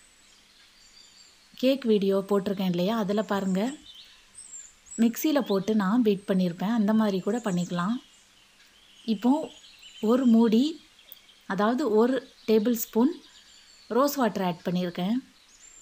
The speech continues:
rose வாட்டருக்கு பதிலா நீங்க vanilla extract வேணாலும் சேர்த்துக்கலாம். நான் இன்னைக்கு ரோஸ் வாட்டர் தான் ஆட் பண்ணியிருக்கேன்.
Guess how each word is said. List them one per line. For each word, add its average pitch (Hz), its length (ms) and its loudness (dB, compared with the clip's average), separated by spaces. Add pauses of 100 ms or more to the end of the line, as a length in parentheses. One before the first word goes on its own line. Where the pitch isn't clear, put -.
(200)
rose 269 340 2
வாட்டருக்கு 190 420 2
பதிலா 190 300 2
நீங்க 196 320 4 (520)
vanilla 269 340 4
extract 202 460 -2
வேணாலும் 180 420 2
சேர்த்துக்கலாம். 185 520 0
நான் 220 260 2
இன்னைக்கு 196 420 2 (380)
ரோஸ் 214 220 2
வாட்டர் 208 280 0
தான் 202 120 0
ஆட் 180 200 -4
பண்ணியிருக்கேன். 175 500 0